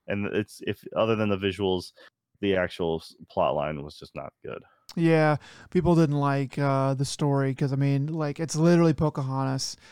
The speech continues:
Speaker 2: uh, with some of the proper nouns changed. That's pretty,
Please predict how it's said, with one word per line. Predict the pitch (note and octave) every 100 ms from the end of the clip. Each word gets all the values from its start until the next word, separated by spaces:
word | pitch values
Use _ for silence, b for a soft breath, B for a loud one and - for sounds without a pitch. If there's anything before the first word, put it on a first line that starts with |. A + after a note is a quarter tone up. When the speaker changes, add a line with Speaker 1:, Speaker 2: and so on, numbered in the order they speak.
| B B -
Speaker 2:
uh, | D3 C#3+ C#3 C#3
with | C#3 C#3+
some | - D#3+
of | D3 C#3
the |
proper | - D3+ C#3+ C#3
nouns | C3+ C3+ C3+ -
changed. | D3+ C#3+ C#3 C3 - B B B
That's | D3+ D3 - - _
pretty, | - E3 D#3 D3+ C#3+